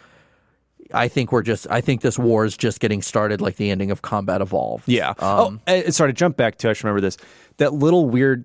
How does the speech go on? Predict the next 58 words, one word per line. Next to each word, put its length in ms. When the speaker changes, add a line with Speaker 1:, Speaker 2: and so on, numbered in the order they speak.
Speaker 2:
craft 280
called 140
a 60
Wren 320
shuttle. 460
Speaker 1:
Wren 200
shuttle? 340
Speaker 2:
Yeah. 320
Speaker 1:
Is 80
that 100
what 60
it's 80
called? 140
You 60
looked 160
it 60
up? 180
Speaker 2:
Yeah. 340
Speaker 1:
Okay. 280
Just 160
so 60
you 60
guys 240
know, 100
Triangle 360
Wren 220
shuttle. 400
So 120
yeah, 60
so 160
that 200
was 320
the 80
package, 880
and 140
I, 60
I 180
wanna 220
touch 260
a 20
little 220
bit, 200
you 80
know, 200
on 140
just 160
some 120
stuff 280
going 260
on 400
with 140
the 60
production 440
of 80
this. 160
So, 320
uh, 380
Shinji 420